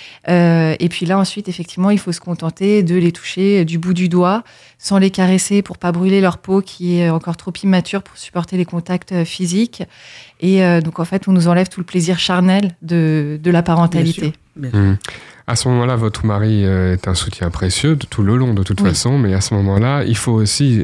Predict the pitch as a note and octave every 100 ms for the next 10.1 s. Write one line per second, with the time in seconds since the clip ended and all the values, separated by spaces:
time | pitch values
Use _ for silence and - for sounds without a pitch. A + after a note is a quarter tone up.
0 | F2+ G2 G2+ G#2 G2 F#2 G2 - G#3 C#3+
1 | G2 G2 G#2 B2 F#3+ D#3 A2+ A2+ A2 E3+
2 | - - - - D3 - - - C#4+ C4+
3 | B3+ E3 B2 C3+ C3+ C3 F3 A3+ D3 A2+
4 | D#3 D3 B2 - C3 B2 - C3+ D#3 E3+
5 | A#2 G#2+ - A2 - D3+ C3 - - A#2
6 | - C3+ E3 - - - A2+ A2+ G#2 A2
7 | G#2+ G#2+ G#2 A2 - A#2+ C3+ _ - -
8 | - - F#3+ G#3 G#3 - C4 B3 A#3+ A#3
9 | A3+ G#3+ A3+ A3 - - G#3+ G#3+ G#3 A3